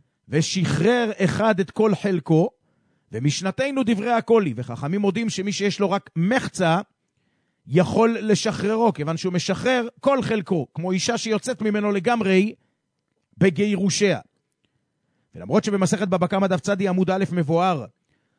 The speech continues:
שלרבי אליעזר אין עבד של שני שותפים יוצא בראשי איברים, משום שאינו עבדו המיוחד לו, וגם לא יוכל לשחררו מסיבה זו, צריך לומר ששם מדובר בשותפים שלאחד יש גוף, ולשני יש פירות. אבל מי שיש לו גוף ופירות, אף שהם בחציו בלבד,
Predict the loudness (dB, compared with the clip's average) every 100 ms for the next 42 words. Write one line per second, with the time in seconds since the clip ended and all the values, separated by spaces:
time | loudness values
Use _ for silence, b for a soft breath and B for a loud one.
0 | _ -6 -2 2 2 2 2 2 0 -2
1 | -2 0 0 0 -4 -4 -4 -2 -2 -2
2 | 2 2 0 -2 0 0 0 0 -2 -2
3 | -4 -2 -2 -2 -2 0 -2 2 2 2
4 | 2 2 0 0 2 0 _ _ _ _
5 | _ _ _ -6 0 2 4 2 2 0
6 | 0 -2 0 2 2 -2 -4 -2 0 2
7 | 0 -2 -6 -4 -2 -2 -4 -4 0 2
8 | 2 0 -2 -4 -2 -4 -2 -4 -2 0
9 | -2 2 0 0 -6 _ _ _ _ _
10 | -2 0 2 0 0 0 0 -2 2 2
11 | 0 -6 _ _ _ _ _ -12 -8 -2
12 | -2 0 0 0 2 2 2 0 0 -2
13 | 2 2 0 -4 -4 -4 -4 -2 -4 -4
14 | 0 2 2 2 2 0